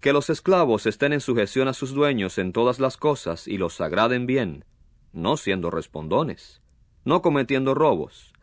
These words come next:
sino desplegando buena fidelidad a cabalidad, para que en todas las cosas adornen la enseñanza de nuestro Salvador, Dios. Porque la bondad inmerecida de Dios que trae salvación a toda clase de hombres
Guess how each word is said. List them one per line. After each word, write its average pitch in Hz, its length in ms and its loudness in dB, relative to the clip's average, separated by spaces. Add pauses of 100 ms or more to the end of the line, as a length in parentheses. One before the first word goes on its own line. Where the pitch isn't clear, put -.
(280)
sino 120 320 0
desplegando 107 720 2
buena 131 300 2
fidelidad 123 600 2
a 104 60 0
cabalidad, 104 680 0 (560)
para 85 260 -2
que 98 100 -2
en 95 140 -2
todas 131 360 2
las 123 200 2
cosas 113 460 0
adornen 113 520 2
la 107 100 0
enseñanza 104 640 -2
de 90 80 -2
nuestro 90 340 -4
Salvador, 90 680 0 (320)
Dios. - 720 -8 (1300)
Porque 135 260 2
la 135 100 6
bondad 135 320 2
inmerecida 131 680 2
de 90 140 2
Dios 117 280 0
que 90 140 -2
trae 113 220 2
salvación 123 600 -2
a 90 100 -2
toda 117 280 2
clase 123 320 0
de 139 100 2
hombres 113 580 -4